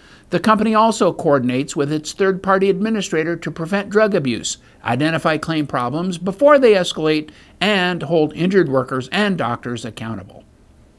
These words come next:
And in regulatory news,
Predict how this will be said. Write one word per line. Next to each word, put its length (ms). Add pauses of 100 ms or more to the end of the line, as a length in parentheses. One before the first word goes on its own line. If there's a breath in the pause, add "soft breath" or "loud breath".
(1800 soft breath)
And 220
in 100
regulatory 560
news, 560